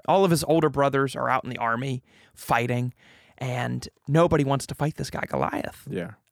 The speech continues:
Speaker 1: Everybody's scared to death of him.
Speaker 2: Same.
Speaker 1: And <laughs> it's, I mean, I'm, the big giant comes and fights me, I'm, I'm probably gonna be spooked.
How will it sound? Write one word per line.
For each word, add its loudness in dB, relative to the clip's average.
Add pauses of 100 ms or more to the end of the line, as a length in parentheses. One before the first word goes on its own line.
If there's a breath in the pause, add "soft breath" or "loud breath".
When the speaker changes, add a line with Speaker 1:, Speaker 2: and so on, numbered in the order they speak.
(220)
Speaker 1:
Everybody's 2
scared -4
to -4
death -2
of -6
him. -4 (300)
Speaker 2:
Same. -12 (120)
Speaker 1:
And 2
<laughs> -2 (240)
it's, 0
I 0 (120)
mean, 0 (400 loud breath)
I'm, 4
the 2
big 0
giant 0
comes -2
and -6
fights 0
me, 2
I'm, 0 (400 loud breath)
I'm 0 (120)
probably -20
gonna -10
be -14
spooked. -8